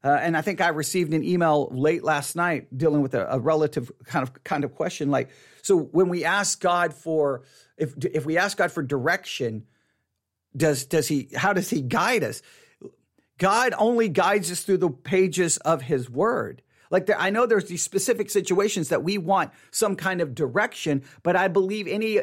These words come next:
any attempt to find that kind of direction, you're gonna have to rely on a feeling or a thought, but you have no way of discerning if that's God's thought or your thought or your feel. No, you, all you have is the Word of God.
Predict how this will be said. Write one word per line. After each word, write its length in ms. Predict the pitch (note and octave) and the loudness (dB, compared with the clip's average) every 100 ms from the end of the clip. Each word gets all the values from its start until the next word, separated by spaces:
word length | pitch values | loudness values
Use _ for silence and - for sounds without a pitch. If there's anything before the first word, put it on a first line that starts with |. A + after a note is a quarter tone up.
| - | 0
any 520 | F#3 F#3+ G#3 A#3+ A3 | 0 2 2 2 -2
attempt 460 | E3 D#3+ - G3 - | -4 -2 -2 -4 -4
to 80 | |
find 320 | D#3 G3+ F3+ F3 | -4 -2 0 0
that 140 | C3+ | -2
kind 160 | E3+ D#3 | -2 -2
of 80 | |
direction, 420 | C#3 F#3 A3 D#3+ B2+ - | 0 -2 -2 -6 -8 -8
you're 100 | D#3 | -4
gonna 140 | G#3+ F#3+ | 0 0
have 120 | F3+ | -2
to 100 | E3+ | -2
rely 320 | E3 E3 E3 | 0 2 0
on 180 | D#3+ D3+ | -2 -4
a 60 | |
feeling 800 | B2+ - E3 G3 G3 G#3 G3+ G3+ - - | -6 -12 -6 0 2 2 0 -2 -4 -2
or 260 | D#3+ D#3 - | 2 2 2
a 120 | D3 | 0
thought, 600 | - - A3 A#3+ D#3 D3+ - - _ | -2 -4 0 2 2 -2 -6 -20 _
but 160 | F3 D#3+ | -2 0
you 140 | A3 | 0
have 240 | E3 F3 | 0 -2
no 180 | F3 G#3 | 0 2
way 320 | G3+ F3+ F#3+ | 4 2 4
of 180 | E3 C3 - - | 2 -2 -8 -6
discerning 540 | B2 D3+ - G#3 F#3+ D#3+ | -4 -2 0 0 0 0
if 180 | C3+ | 0
that's 360 | F3 D3+ - - | 0 -2 -4 -8
God's 460 | E3+ D#3 E3 C3 - | 0 2 2 -2 0
thought 300 | D#3+ D#3 - | 2 2 0
or 140 | C#3+ | -6
your 360 | A#2+ F3+ A3 A3 | 0 0 2 0
thought 380 | - C#3+ B2+ - - - | 0 0 0 -2 -10 -2
or 120 | D3 | 0
your 300 | C3 A3+ B3+ | 2 2 2
feel. 160 | - - | -2 -4
No, 320 | E3+ B3 - - _ | 0 0 -2 -8 _
you, 140 | D3 - | -12 0
all 220 | F#3 B3+ | 2 4
you 180 | B3+ A3+ | 2 2
have 300 | F3 G#3 F3+ | 2 0 0
is 120 | D#3 | -2
the 80 | D3+ | -2
Word 300 | C3 F3+ D3+ | 0 0 0
of 140 | A2+ | -2
God. 400 | D3 E3+ - - | -4 -4 -8 -18